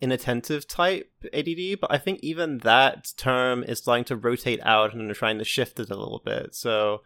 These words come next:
I'm sure that our terminology is also gonna change throughout the podcast as well. I mean, depends, depending on what the literature says and how people are, you know, refer to it. I mean,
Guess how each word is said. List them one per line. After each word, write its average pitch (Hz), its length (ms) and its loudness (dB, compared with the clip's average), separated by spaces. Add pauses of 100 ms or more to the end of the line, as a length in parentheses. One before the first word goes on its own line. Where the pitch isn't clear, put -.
(280)
I'm 143 140 -2
sure 185 260 2
that 160 200 -6
our 139 140 6
terminology 120 680 2
is 110 120 -4
also 110 160 -2
gonna 107 180 -4
change 101 500 -4
throughout 110 280 -2
the 104 60 -14
podcast 107 520 0
as - 100 -12
well. 101 360 2
I - 20 2
mean, 113 160 -4
depends, 120 460 -2 (200)
depending 127 340 0
on 120 60 0
what 117 100 0
the 120 80 2
literature 117 500 2
says 113 440 4
and 110 100 -8
how 113 140 2
people 117 360 -4
are, 107 100 -2
you 107 120 -4
know, 101 60 -2
refer 110 300 -4
to 107 260 -6
it. 107 220 0
I 113 60 -2
mean, 117 180 -4